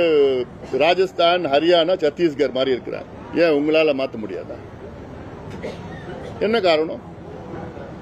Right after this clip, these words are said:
நீங்க கொடுத்த வாக்குறுதி உங்களுக்கு எல்லாம், ஜாக்டோ ஜியோ பாத்தீங்கன்னா கிட்டத்தட்ட ஒரு எண்பது லட்சம் வாக்கு. அவங்களும் அவங்க குடும்பத்தை சார்ந்தவர்களும் உங்களுக்கு போட்டிருக்காங்கல்ல. இன்னைக்கு அவங்களே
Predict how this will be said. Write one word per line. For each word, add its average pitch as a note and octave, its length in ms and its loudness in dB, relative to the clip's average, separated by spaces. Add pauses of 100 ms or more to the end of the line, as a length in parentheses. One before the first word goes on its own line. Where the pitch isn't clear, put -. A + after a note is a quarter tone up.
(160)
நீங்க A3+ 320 4
கொடுத்த A#3+ 300 2
வாக்குறுதி A3 560 4 (840)
உங்களுக்கு F#3 340 2
எல்லாம், B3+ 260 4 (400)
ஜாக்டோ G3+ 420 6
ஜியோ G#3+ 240 6
பாத்தீங்கன்னா G3 420 4
கிட்டத்தட்ட F#3+ 340 4
ஒரு G3+ 240 8
எண்பது G3 220 6
லட்சம் F3+ 320 2
வாக்கு. - 280 0 (1200)
அவங்களும் G3+ 400 4
அவங்க G3+ 220 2
குடும்பத்தை G3 300 2
சார்ந்தவர்களும் D#3+ 580 2
உங்களுக்கு E3 280 0
போட்டிருக்காங்கல்ல. F#3 600 2 (1000)
இன்னைக்கு F#3 280 2
அவங்களே G3 260 8